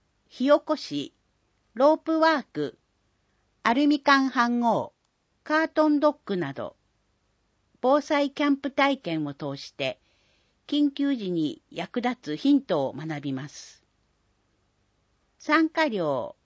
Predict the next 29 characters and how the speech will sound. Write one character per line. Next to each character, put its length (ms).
一 260
組 440
五 120
百 360
円。 200
材 280
料 200
費、 380
保 180
険 260
代 340
込 140
み。 200
申 220
し 120
込 140
み、 300
七 240
月 280
二 200
十 200
九 200
日 540
月 240
曜 260
日 140
の 240
午 140
前 320